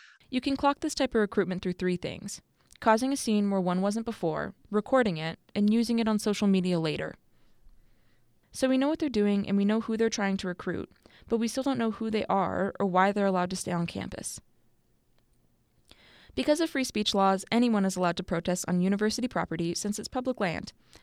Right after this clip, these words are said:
And no, you cannot ask them to leave unless they are threatening direct violence, which some of the preachers danced around but never outright said. So that's why they're allowed on campus.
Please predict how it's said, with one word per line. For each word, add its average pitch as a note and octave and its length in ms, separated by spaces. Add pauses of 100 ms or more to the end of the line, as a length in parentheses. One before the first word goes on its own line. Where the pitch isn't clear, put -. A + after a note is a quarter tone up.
(100)
And G#3+ 180
no, A#3+ 320
you A#3 160
cannot B3+ 340
ask A#3 200
them A3+ 140
to A#3+ 100
leave F#3 380
unless G3 300
they G#3 120
are G3+ 80
threatening G#3 440
direct G3 280
violence, - 520 (400)
which G3+ 180
some G#3 180
of G3 60
the F#3+ 60
preachers F#3+ 380
danced C#4 380
around B3+ 400
but - 120
never G3+ 240
outright F3 320
said. - 200 (1120)
So - 100
that's A#3+ 260
why C4+ 120
they're A#3+ 120
allowed G#3 200
on F#3 80
campus. - 420